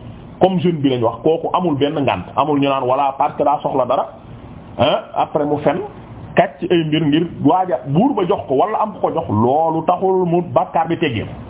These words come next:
Def na bàkkaar, bàkkaaru kadhibu. Waaye nag buur bi mooy yooyu yëpp nga naan diw de bon, de toute façon, même bu dee kenn d'accord ci li mu def, man nga comprendre lu tax muy fen quoi.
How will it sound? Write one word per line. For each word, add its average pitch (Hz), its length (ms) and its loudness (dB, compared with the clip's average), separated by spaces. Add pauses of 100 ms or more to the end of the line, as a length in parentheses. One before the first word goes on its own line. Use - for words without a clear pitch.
(140)
Def 170 180 2
na 160 100 2
bàkkaar, 147 380 2 (160)
bàkkaaru 131 600 0
kadhibu. 127 300 0 (640)
Waaye 269 280 4
nag 202 180 0
buur 302 240 4
bi 214 60 -2
mooy 254 260 0
yooyu 285 260 2
yëpp 311 120 -2
nga 269 120 2
naan 240 220 0
diw 214 180 4
de 190 80 4
bon, 147 260 -2 (640)
de 147 80 6
toute 196 80 -2
façon, 175 400 0
même 175 200 2
bu 190 140 0
dee 165 80 0
kenn 180 160 0
d'accord 156 460 0
ci 139 60 0
li 143 80 2
mu 131 60 0
def, 139 140 2 (200)
man 226 260 2
nga 226 180 2
comprendre 180 500 0
lu 180 140 0
tax 170 140 0
muy 156 220 2
fen 151 260 -2
quoi. 98 240 0